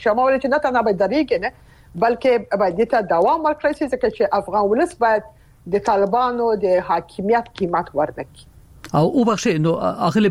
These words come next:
Speaker 2: ب-، اه، ښاغلي بنټ څه وویل تاسو ته؟
Speaker 1: ښه، ښه، ښه، ښاغلي بنټ خو صرف، اه، غوښتل چې د افغانانو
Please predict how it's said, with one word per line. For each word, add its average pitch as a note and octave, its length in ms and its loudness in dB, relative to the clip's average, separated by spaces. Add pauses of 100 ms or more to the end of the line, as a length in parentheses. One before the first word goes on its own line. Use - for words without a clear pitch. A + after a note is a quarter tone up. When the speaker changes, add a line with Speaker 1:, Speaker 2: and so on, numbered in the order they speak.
Speaker 2:
ب-، G3+ 120 0
اه، E3+ 180 2
ښاغلي F3+ 360 0
بنټ F#3+ 340 0
څه - 60 0
وویل A2+ 460 0
تاسو - 260 -8
ته؟ A2 60 -8 (840)
Speaker 1:
ښه، F4 120 2 (160)
ښه، D#4+ 100 0 (180)
ښه، F#4+ 80 -2 (100)
ښاغلي A4 340 0
بنټ G4 280 -4
خو D#4 120 2
صرف، - 220 -4
اه، A3+ 400 0
غوښتل A3 280 -4
چې - 120 -6
د - 0 -
افغانانو A3+ 500 0